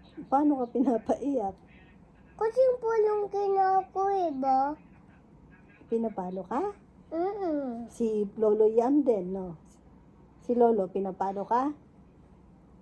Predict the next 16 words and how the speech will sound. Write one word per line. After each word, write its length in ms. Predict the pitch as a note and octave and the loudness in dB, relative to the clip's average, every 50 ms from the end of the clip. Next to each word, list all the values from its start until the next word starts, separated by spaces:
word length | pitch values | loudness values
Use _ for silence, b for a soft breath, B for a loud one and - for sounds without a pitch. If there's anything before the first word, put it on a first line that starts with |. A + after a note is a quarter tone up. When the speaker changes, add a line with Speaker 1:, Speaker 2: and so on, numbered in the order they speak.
| - - - - - - - - - | -20 -20 -20 -20 -20 -20 -20 -16 -12
Speaker 1:
Ha? 200 | G#3+ G#3 A3 A#3+ C#4+ - - - - - - - - - - - - - - - - - - | -10 -8 -6 -6 -6 -6 -10 -18 -20 -20 -20 -20 -20 -20 -20 -20 -20 -20 -20 -20 -20 -18 -12
Speaker 2:
Ay, 160 | G#4+ A4+ B4+ B4+ - - - - - - - - - | -8 -6 -6 -6 -6 -10 -20 -20 -20 -20 -20 -20 -14
ay. 120 | - B4 B4 - - | -12 -12 -12 -8 -4
Speaker 1:
Pinapalo 460 | - D4 D4+ F4 - E4 D4+ C4+ C4 A#3 | -2 0 2 2 2 4 2 4 4 2
ka 100 | A3+ A3 | 0 -2
ba 140 | G3+ G#3 G#3 | -2 -2 -4
ni 140 | G#3 G3+ | -4 -4
Lolo? 400 | G3+ G3 G3 G3 G3+ G#3+ A#3 C#4 | -4 -6 -4 -4 -4 -6 -6 -6
Speaker 2:
Mm. 280 | G#4+ G#4+ A4 G4+ G4 G4 - - - - - - - - - - - - - - - - | -8 -8 -10 -10 -12 -14 -18 -20 -20 -20 -20 -20 -20 -20 -20 -20 -20 -20 -20 -20 -20 -14
Speaker 1:
Ah, 140 | - A3 G#3+ | -10 -8 -8
Ro-, 300 | G#3+ - - A3 - - | -8 -6 -6 -8 -8 -6
Rowan, 560 | G3+ A3 A3 A3 A3+ A#3 A#3 A3+ A3 A3+ A#3 A3+ - - - - - - - - - _ - - - - - - - - - - | -4 -2 0 0 0 -2 -4 -6 -8 -10 -12 -14 -16 -20 -20 -20 -20 -20 -20 -20 -20 _ -20 -20 -20 -20 -20 -20 -20 -20 -20 -10
si 100 | - C4+ | -6 -2
Lolo, 540 | C4 C4+ C4+ C4+ C4+ C4 B3 B3+ B3+ C4+ C4+ | 0 2 2 2 2 2 2 2 2 2 2
pinapalo 640 | C4 - A#3 A#3 A#3 A3+ - A3 A3 G#3+ G#3 G3 G3 | 0 -2 -2 -2 -2 -4 -4 -4 -4 -4 -6 -6 -6
ka? 240 | G#3+ G#3+ A3 A3 | -6 -8 -8 -8